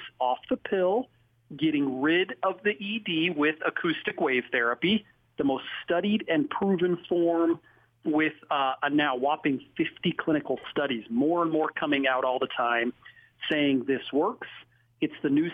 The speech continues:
standard of care for E D, no pills required, and the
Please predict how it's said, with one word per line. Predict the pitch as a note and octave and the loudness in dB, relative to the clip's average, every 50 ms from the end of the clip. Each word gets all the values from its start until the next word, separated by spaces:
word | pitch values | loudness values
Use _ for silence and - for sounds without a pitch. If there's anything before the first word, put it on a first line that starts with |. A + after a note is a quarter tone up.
| - - | -6 -4
standard | - F3 E3+ E3 D#3+ E3 D#3+ | 0 0 2 2 2 2 0
of | D#3 C#3+ | 0 -2
care | - - E3+ F3 E3+ D3+ | -2 -2 0 0 0 0
for | - - D#3+ F3 | 0 -2 -2 0
E | E3+ D#3 D#3 | 0 0 0
D, | D3+ - D#3+ F3+ G3+ A3 A#3 B3 B3 - _ _ _ _ _ _ - | 0 0 0 2 2 2 2 2 2 0 _ _ _ _ _ _ 0
no | D3+ D3+ D#3 D#3+ | 2 2 2 0
pills | D#3 - - E3 E3+ D#3 D#3 D3 - | -2 -2 -2 0 2 2 0 0 -2
required, | D3+ D3+ - - - F3+ F3+ F3+ F#3 F#3 F#3 F#3+ F#3+ F#3+ F3+ - - _ _ _ _ _ - | -2 -2 -2 -2 -2 -2 0 0 0 0 2 2 2 0 0 -4 -10 _ _ _ _ _ -2
and | C#3+ C#3 | 0 0
the | C#3 | 0